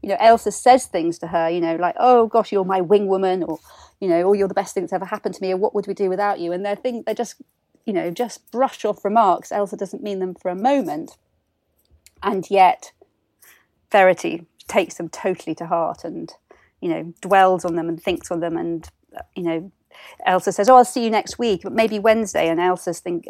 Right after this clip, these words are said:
Verity's thinking, you know, when it comes to Wednesday, she's expecting it. And when it doesn't, when the meeting doesn't happen, it's a sort of, you know, catastrophic event in her life. And I suppose that's the central thing in my book, really, is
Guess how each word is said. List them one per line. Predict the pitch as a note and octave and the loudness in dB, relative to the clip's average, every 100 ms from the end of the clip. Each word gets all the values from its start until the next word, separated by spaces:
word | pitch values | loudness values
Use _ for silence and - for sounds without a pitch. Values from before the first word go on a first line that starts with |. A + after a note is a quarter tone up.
| F#3+ | 2
Verity's | F#3+ F3+ F#3 E3 | 2 2 -4 -6
thinking, | F3+ E3+ F3+ E3+ - _ _ _ _ - - _ - | -6 -4 -4 -6 -10 _ _ _ _ -20 -20 _ -8
you | G#3 | 0
know, | |
when | E3 | 0
it | F3+ | 0
comes | - G3+ F#3+ | -2 -4 -4
to | - | -4
Wednesday, | F3 E3 E3 - F3 | -2 -2 -4 -6 -8
she's | F#3+ | -8
expecting | F3+ - - - - | -10 -8 -6 -6 -8
it. | - E3 | -12 -10
And | F3+ | -10
when | |
it | F3+ | -10
doesn't, | F3+ F3 - - | -12 -12 -16 -12
when | F3+ | -10
the | F3 | -8
meeting | F3+ F3 F3+ | -8 -8 -8
doesn't | F3 E3+ - | -8 -8 -8
happen, | G#3 G#3 - F3 | -10 -10 -12 -12
it's | - - | -14 -18
a | |
sort | F3+ F3+ - | -16 -16 -16
of, | E3+ _ _ - _ _ _ _ | -18 _ _ -20 _ _ _ _
you | - | -14
know, | E3+ E3 _ | -14 -16 _
catastrophic | - F3+ F3+ - F#3 F3+ | -10 -8 -10 -8 -6 -6
event | F3+ F#3+ F3+ E3+ | -4 -2 -2 -6
in | F3+ | -10
her | E3 | -8
life. | F3+ F#3 E3+ | -2 -2 -2
And | F3+ | -2
I | F#3+ G3+ | -2 -2
suppose | - - A#3+ A3 | -4 0 2 2
that's | A3 - - | 0 -2 -8
the | - F#3+ F#3 F3+ _ - _ | -6 -4 -4 -8 _ -20 _
central | - - G#3 - - E3 E3 _ _ | -4 -2 -2 -2 -6 -6 -8 _ _
thing | - F3 E3+ | -6 -2 -2
in | E3 | -2
my | E3 | -4
book, | E3+ - - | -4 -6 -6
really, | F#3+ F3 E3 | -6 -6 -6
is | E3+ E3+ - | -8 -8 -14